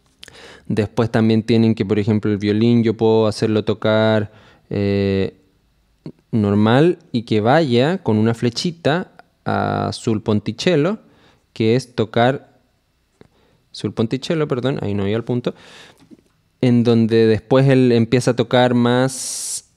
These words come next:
hacia el puente, lo que hace un ru-, sonido más metálico,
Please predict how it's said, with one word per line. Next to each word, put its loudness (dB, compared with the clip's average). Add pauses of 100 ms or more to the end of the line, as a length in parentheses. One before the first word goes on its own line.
(260)
hacia -4
el -4
puente, 0
lo 2
que 2
hace 0
un 2
ru-, -8
sonido 2
más 2
metálico, 0